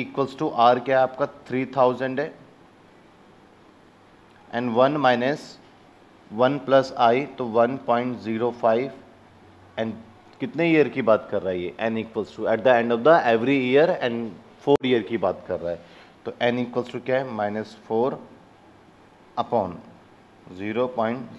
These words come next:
zero five, this one। आगे solve करेंगे इसको हम बच्चे, and P equals to present value आप निकाल रहे हैं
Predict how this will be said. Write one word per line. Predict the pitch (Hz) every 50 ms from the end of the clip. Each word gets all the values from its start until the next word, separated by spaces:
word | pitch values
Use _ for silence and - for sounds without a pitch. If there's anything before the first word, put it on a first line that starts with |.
| - 98
zero | 101 104 104 110 123 131 - - - - - - -
five, | 107 104 104 113 127 135 - - - - - - - - - - - - - 90
this | 98 95 87
one। | - - - - - - - - - - - - _ - - - - - - - - - - -
आगे | 107 117 117 135
solve | 131 - 139 127 131
करेंगे | 127 - 143 135 139 135 143 143
इसको | 139 - - 156
हम | 147 147
बच्चे, | 143 143 - - 170 170 - - - - - - - - - - - - - -
and | 113 113 113 - - -
P | 135 139 147 156 156 110 131 131 123
equals | 120 - - - 131 120 117 - -
to | 147 147 147 - - -
present | 127 113 95 117 131 131 117 127
value | 117 117 113 113 113 120 131 143 - - -
आप | 113 107 107 -
निकाल | 110 110 107 - 110 110 110
रहे | 101 110 117 123
हैं | 135 143 143